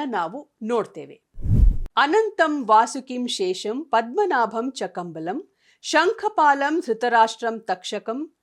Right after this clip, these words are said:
ಕಾಲಿಯಂ ತಥಾ. ಈ ಶ್ಲೋಕ ನಾಗದೇವನ ವಿವಿಧ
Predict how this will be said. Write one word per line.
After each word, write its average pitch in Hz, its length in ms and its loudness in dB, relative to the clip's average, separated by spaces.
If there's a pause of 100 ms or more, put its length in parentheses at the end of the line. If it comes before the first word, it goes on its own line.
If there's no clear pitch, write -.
(120)
ಕಾಲಿಯಂ 269 540 0
ತಥಾ. - 640 -8 (480)
ಈ 311 160 4
ಶ್ಲೋಕ 247 480 0 (580)
ನಾಗದೇವನ 254 1080 2
ವಿವಿಧ 247 500 -4